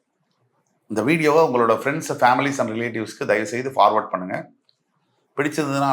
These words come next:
லைக் பண்ணி, கமெண்ட் பண்ணி, சப்ஸ்கிரைப் மறக்காம பண்ணுங்க. முக்கியமாக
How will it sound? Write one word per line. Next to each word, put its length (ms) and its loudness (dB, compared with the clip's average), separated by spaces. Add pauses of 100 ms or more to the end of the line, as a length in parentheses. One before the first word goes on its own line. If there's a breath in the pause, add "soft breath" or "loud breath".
லைக் 200 4
பண்ணி, 200 -4
கமெண்ட் 280 0
பண்ணி, 160 -4 (360)
சப்ஸ்கிரைப் 400 -2 (120)
மறக்காம 420 2
பண்ணுங்க. 240 -18 (2250)
முக்கியமாக 580 4